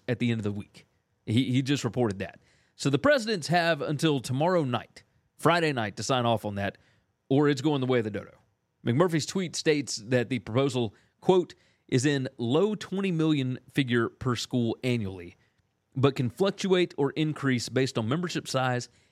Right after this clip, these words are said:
and subscription incentives," sources said. So now, the Board of Regents for Arizona and, and Arizona State are having a meeting this evening to presumably vote on whether or not to leave the Pac-twelve and join the Big Twelve.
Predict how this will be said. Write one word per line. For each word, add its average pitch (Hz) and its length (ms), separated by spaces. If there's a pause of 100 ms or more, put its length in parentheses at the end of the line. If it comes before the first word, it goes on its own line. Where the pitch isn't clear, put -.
(160)
and 160 280
subscription 131 680
incentives," 107 720
sources 113 400
said. - 240 (640)
So - 160
now, 190 400 (920)
the 131 60
Board 208 180
of 180 120
Regents 180 340
for 170 200
Arizona 135 440
and, 120 160 (100)
and 139 320
Arizona 117 360
State 98 380 (120)
are 107 360
having 135 280
a 123 40
meeting 120 280
this 113 160
evening 110 280
to 131 120
presumably 202 500
vote 143 340
on 135 200
whether 180 180
or 151 60
not 135 220
to 120 60
leave 117 220
the 104 80
Pac-twelve 104 460
and 110 100
join 107 160
the 104 60
Big 110 140
Twelve. - 340